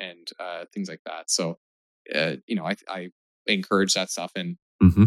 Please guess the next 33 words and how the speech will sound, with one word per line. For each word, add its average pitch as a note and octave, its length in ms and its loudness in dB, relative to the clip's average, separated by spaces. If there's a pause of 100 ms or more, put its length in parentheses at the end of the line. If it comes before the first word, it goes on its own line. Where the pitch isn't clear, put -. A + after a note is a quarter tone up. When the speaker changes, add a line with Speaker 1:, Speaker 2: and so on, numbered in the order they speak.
Speaker 1:
uh, E2+ 180 0 (140)
I A2 120 4
actually B2 240 2
quite A2+ 340 2
like G2 300 -2 (220)
when G2+ 140 0
people F#2+ 340 -6
have F#2 400 -2
constructive - 600 -2
criticism, - 540 -8 (100)
not, C3+ 220 4 (120)
not B2+ 260 -2
necessarily G2+ 420 -2
negative, F#2 520 -8 (120)
<laughs> - 100 4
you D3+ 240 4
know, F#2 140 -4
insults, F#2+ 420 -8
but F2+ 220 -10 (320)
I G#2 80 6
quite B2 220 6
like G#2+ 140 2
constructive - 480 -10
criticism, F2 480 -12
even C#3+ 200 6
if A#2 120 0
it's G#2 100 -8
on G2 140 -2
the F#2 40 -6
subject F2+ 380 -10
I'm F2+ 100 -14
discussing, E2+ 480 -10
because E2+ 380 -8